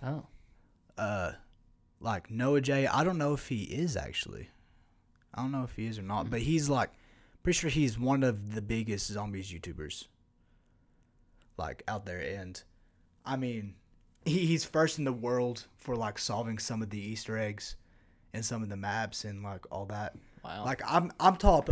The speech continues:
Speaker 2: uh, I'm top a hundred in finishing the Easter egg in, on Origins on Black
Speaker 1: Holy
Speaker 2: Ops
Speaker 1: crap.
Speaker 2: two. And that, that's, that's the only, uh, good thing I've ever done in my life.
Speaker 1: That's really cool.
Speaker 2: It, yeah.
Speaker 1: I didn't know that.
Speaker 2: Yeah, it's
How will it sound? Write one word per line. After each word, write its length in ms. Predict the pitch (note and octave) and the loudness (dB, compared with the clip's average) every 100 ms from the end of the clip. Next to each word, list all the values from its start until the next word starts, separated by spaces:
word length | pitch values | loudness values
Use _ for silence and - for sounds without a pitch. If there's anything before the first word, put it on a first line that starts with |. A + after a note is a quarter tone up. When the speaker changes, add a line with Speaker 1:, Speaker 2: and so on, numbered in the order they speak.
| C3 | 2
Speaker 2:
uh, 240 | A#2+ A2+ - | 0 -4 -2
I'm 120 | D#3 | 2
top 180 | F#3+ D#3+ | 4 2
a 60 | |
hundred 460 | A2 B2 C#3+ A#2+ A2+ | 0 -2 0 0 0
in 600 | - B2 G#2+ G#2 - - - | 0 2 2 0 -4 -16 -6
finishing 320 | - A#2+ A#2 | -2 -2 0
the 40 | G#2 | -2
Easter 200 | A#2+ A#2 | -2 -2
egg 160 | G#2+ | -2
in, 220 | G2+ G2+ - | -2 -4 -4
on 220 | G#2+ G2+ | -4 -4
Origins 580 | - A2+ B2 G2+ E2 - - | -2 -2 -2 -2 -6 -8 -6
on 120 | G2+ | -4
Black 140 | G#2 G#2+ | -2 2
Speaker 1:
Holy 100 | F3+ | 2
Speaker 2:
Ops 100 | D3+ | 6
Speaker 1:
crap. 260 | C#3+ F3 G3 | 8 6 4
Speaker 2:
two. 60 | - - - - - - | -6 -18 -20 -20 -20 -14
And 320 | - A2+ G2+ - | -4 -4 -4 4
that, 240 | C3 D#3+ D3 | 8 8 10
that's, 340 | E3 D3+ - | 8 8 2
that's 320 | - C3 B2 | 0 -4 -2
the 140 | - G2+ | -2 -4
only, 340 | G2+ G2 F#2+ - - - - - - | -4 -4 -8 -12 -20 -20 -20 -18 -10
uh, 160 | - D#2+ - - - _ _ - A#2+ | -4 -4 -6 -16 -20 _ _ -12 -6
good 160 | G#2 | -4
thing 140 | F#2+ F2+ | -4 -4
I've 80 | F2+ | -4
ever 140 | F2+ | -4
done 140 | F#2 F2+ | -4 -4
in 60 | |
my 60 | F2 | -4
life. 160 | F2 - | -2 -2
Speaker 1:
That's 160 | E3+ | 2
really 160 | F#3+ C#3 | 4 4
cool. 340 | F#3+ A3+ D#3+ - - - | 8 6 6 -4 -20 -6
Speaker 2:
It, 200 | A#2 C3 | 0 0
yeah. 240 | G2 D3 G#2 | 4 4 4
Speaker 1:
I 80 | F#3 | 4
didn't 160 | G#3+ | 4
know 180 | G#3 A3+ | 4 6
that. 240 | F#3 A2+ - - | 6 4 -2 -2
Speaker 2:
Yeah, 180 | C3 D3 | 6 10
it's 300 | D3 C#3 - | 10 6 2